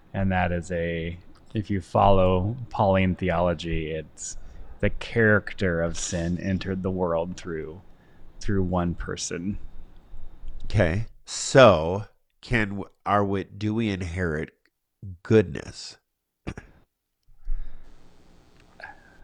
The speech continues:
Speaker 1: We inherit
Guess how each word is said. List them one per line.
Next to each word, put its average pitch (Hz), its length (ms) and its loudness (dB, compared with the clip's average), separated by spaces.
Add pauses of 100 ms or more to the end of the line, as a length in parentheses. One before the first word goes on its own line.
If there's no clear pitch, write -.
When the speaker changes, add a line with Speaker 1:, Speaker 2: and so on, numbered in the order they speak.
(560)
Speaker 1:
We 120 240 4
inherit - 1300 -2